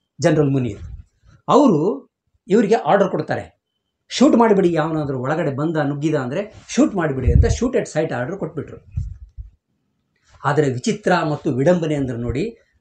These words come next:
ಆರ್ಮಿಯಲ್ಲಿ ಇದು ಯಾವತ್ತೂ ಹೀಗಾಗಲ್ಲ. ಮೇಲಿಂದ ಏನು ಆರ್ಡರ್ ಬರುತ್ತೋ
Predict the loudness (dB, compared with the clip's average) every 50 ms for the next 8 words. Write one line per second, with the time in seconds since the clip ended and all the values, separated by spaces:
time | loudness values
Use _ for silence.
0 | _ -2 0 0 2 0 0 -2 -2 -4 -4 -4 -4 -4 -4 -4 -4 -6 -6 -6
1 | -4 -4 -4 -4 -4 -4 -6 -6 -6 -8 -12 -14 _ _ _ _ _ _ _ _
2 | _ _ _ _ -8 -2 2 4 4 4 4 4 2 2 2 2 2 2 2 2
3 | 0 0 0 -2 0 2 2 2 2 2 0 -2 -2 -2 -2 -2 -4 -6 -10